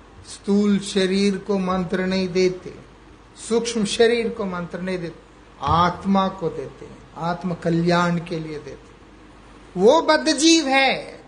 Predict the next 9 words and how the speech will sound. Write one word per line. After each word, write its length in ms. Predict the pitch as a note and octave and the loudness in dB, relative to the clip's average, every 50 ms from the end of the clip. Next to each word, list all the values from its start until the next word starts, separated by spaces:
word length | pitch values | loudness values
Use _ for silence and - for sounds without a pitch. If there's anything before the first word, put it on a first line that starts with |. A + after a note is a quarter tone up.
| - - - - - - - - - - - - - - - - | -20 -20 -20 -20 -20 -20 -20 -20 -20 -20 -20 -20 -20 -20 -10 -2
वो 180 | G3+ A3+ C#4 D4 | 2 4 4 4
शरीर 440 | - - C#4 C4+ D4 F4 F#4 E4+ - | 4 4 4 6 6 6 6 4 2
छोड़ने 420 | - C#4 D4 D4 D4 C#4+ C#4+ C#4+ | 0 -2 -2 -2 -2 -2 -4 -6
के 140 | A#3+ C#4+ C#4+ | -4 -6 -4
बाद 260 | B3 C#4 D4 D#4 - | 0 0 0 0 0
उसको 560 | - - C4+ B3+ - - - - F4+ F4+ F#4 | -2 -6 -4 -4 -4 -4 -2 2 4 4 4
स्मरण 480 | F4 - - D#4 D#4 D#4 D#4 D#4 D#4 D#4 | 4 0 0 2 2 4 4 4 2 0
नहीं 180 | E4 E4+ E4+ E4 | -2 -2 0 2
रहता, 500 | D#4+ D#4 D4 D4 - B3 G#3 - - | 2 2 0 0 -2 -6 -8 -8 -10